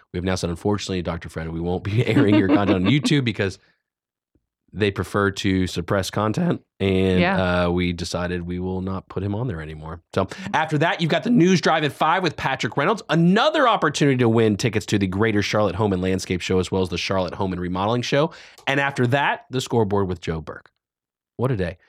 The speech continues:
Speaker 2: Yeah, big day.
Speaker 1: I believe we've got a caller on the,
Speaker 2: Yeah,
Speaker 1: on the
Speaker 2: who we
Speaker 1: line.
Speaker 2: got? Got Lindsay?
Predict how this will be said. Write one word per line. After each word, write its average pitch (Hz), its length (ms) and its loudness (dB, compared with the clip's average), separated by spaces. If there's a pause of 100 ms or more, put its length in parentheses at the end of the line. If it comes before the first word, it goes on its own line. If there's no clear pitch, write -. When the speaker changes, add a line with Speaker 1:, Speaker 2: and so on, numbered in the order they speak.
(100)
Speaker 2:
Yeah, 226 220 0 (100)
big 208 160 0
day. 147 320 -2 (220)
Speaker 1:
I 117 60 0
believe 127 200 4
we've 220 120 2
got 131 120 2
a 120 60 0
caller 147 360 2
on 104 120 2
the, 247 60 4
Speaker 2:
Yeah, 269 240 2
Speaker 1:
on 165 60 2
the 180 40 2
Speaker 2:
who 190 80 4
we - 60 4
Speaker 1:
line. 117 80 2
Speaker 2:
got? 233 260 0 (540)
Got 180 120 0
Lindsay? 247 440 4